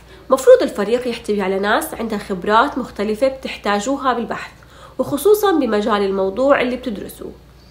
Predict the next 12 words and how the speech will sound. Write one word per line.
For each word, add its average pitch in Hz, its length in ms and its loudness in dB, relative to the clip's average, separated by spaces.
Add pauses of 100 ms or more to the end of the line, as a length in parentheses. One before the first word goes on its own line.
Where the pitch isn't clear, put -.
(280)
ويكون 214 300 0
عندهم 202 360 -6
أكسس 214 520 -2
لمصادر 208 640 2
ومراجع 226 640 0
ومهارات 208 580 2 (100)
بتحتاجوها 214 680 0
بالبحث. - 440 -2 (640)
ممكن 440 280 6
مثلا 233 300 0
تحتاجوا 220 540 -4
statistician، 214 580 -2